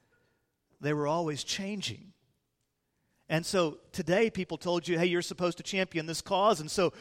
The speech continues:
you would champion it. And then, uh, once you achieved, then the next day there was a new cause. And this value that you had five years ago is changed into this value. And so it just always felt like life was shifting and there was no real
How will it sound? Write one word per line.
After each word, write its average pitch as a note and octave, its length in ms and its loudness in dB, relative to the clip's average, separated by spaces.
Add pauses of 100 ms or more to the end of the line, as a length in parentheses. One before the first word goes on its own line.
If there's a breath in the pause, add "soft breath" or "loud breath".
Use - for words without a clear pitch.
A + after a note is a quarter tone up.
(200 loud breath)
you F#3 160 0
would E3 120 2
champion F#3+ 680 4
it. G#3 160 4 (240 loud breath)
And F3+ 240 4
then, F#3 320 4 (240 loud breath)
uh, G3 240 -2
once G3 320 0
you G3 80 4
achieved, G#3 640 4
then F3+ 260 2
the E3+ 80 2
next F#3+ 320 4
day F#3+ 160 10
there F#3 120 8
was F3+ 140 2
a F3 60 2
new G3+ 240 0
cause. F#3 500 6
And F#3+ 180 4 (380 loud breath)
this G#3+ 340 6
value G3+ 500 12
that G3 160 6
you G3 140 2
had G3 380 12 (220 loud breath)
five F#3+ 260 12
years A#3 300 2
ago F#3+ 280 8
is F#3 140 6
changed G#3+ 480 6
into F#3+ 160 2
this G3+ 300 4
value. G3 420 6
And F#3+ 100 0
so G#3+ 240 4 (240 loud breath)
it A#3+ 160 2
just B3 280 0
always B3 760 6
felt A#3 380 2
like G#3+ 400 4
life F#3 480 2
was E3+ 120 0
shifting A3 760 0
and F#3+ 100 -2
there F3 100 0
was E3 200 -2
no G3+ 260 4
real F#3+ 500 8